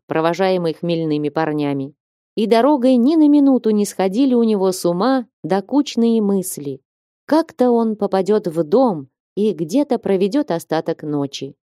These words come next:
К жене идти и думать нельзя. Подняться в верхние горницы,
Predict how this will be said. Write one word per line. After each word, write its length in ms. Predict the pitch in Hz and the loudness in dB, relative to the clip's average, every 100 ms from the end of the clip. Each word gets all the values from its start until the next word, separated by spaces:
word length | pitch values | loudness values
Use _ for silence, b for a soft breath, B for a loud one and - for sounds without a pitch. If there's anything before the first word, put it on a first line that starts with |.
| _ - | _ -8
К 120 | 143 | -6
жене 500 | 156 202 233 254 139 | -2 0 2 0 -2
идти 440 | 131 - 175 143 - | -6 -8 -6 -6 -6
и 140 | 196 | -4
думать 520 | 165 208 294 294 277 | -2 0 2 2 0
нельзя. 580 | 220 208 180 139 143 123 _ _ - | 0 0 0 -2 -4 -4 _ _ -4
Подняться 600 | 160 156 175 190 - 160 | -4 0 -2 -2 -2 -4
в 60 | |
верхние 560 | 143 170 185 170 165 160 | 0 -2 -2 -4 -2 -2
горницы, 640 | 151 208 214 175 - 139 | 0 0 0 -4 -6 -8